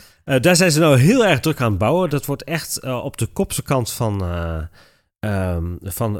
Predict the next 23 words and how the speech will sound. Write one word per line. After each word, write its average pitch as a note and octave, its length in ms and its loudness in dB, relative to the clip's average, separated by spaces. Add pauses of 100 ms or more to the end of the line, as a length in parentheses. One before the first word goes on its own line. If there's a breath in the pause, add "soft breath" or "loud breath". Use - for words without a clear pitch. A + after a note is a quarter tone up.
van, G2 280 -6
ja, F#2+ 260 -8
eigenlijk G2 360 -4
het F#2 140 -10
kanaal A2+ 400 0
wat G2+ 180 -2
tussen A2 380 -2
Koningsar A2 680 0
en, G2+ 300 -2
eh, E2+ 300 -2
Rulantica A#2 640 0
in A#2 220 0
ligt, E3 260 -4
zeg D#3 180 -6
maar, E3 140 -6
hè, E3+ 120 -4
waar A2 160 0
dus F2 120 -6
ook A2 160 -8
de F#2+ 100 -4
brug G2+ 320 -4
overheen B2 520 -2
gaat. C#3 360 -8